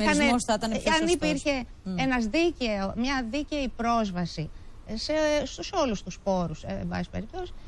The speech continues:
Speaker 2: νομίζω ότι δεν θα υπήρχαν, ε, αυτά τα,
Speaker 1: Ναι.
Speaker 2: όλα τα προβλήματα που συζητάμε. Και από εκεί ξεκινάνε και όλες οι διακρίσεις και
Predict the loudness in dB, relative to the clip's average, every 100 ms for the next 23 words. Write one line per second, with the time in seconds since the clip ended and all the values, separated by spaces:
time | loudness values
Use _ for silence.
0 | -14 -14 -6 -2 0 0 0 2 2 2
1 | 0 0 -2 0 0 0 -2 -2 -4 -8
2 | -10 -2 -2 2 2 4 4 6 4 2
3 | 0 0 2 2 2 0 -2 -2 -2 -2
4 | 0 -2 -2 -6 -10 -12 -6 2 4 4
5 | 0 0 0 -2 0 0 2 0 0 0
6 | -2 -2 -2 0 -2 -2 0 0 0 -2
7 | -2 -4 -4 0 0 -2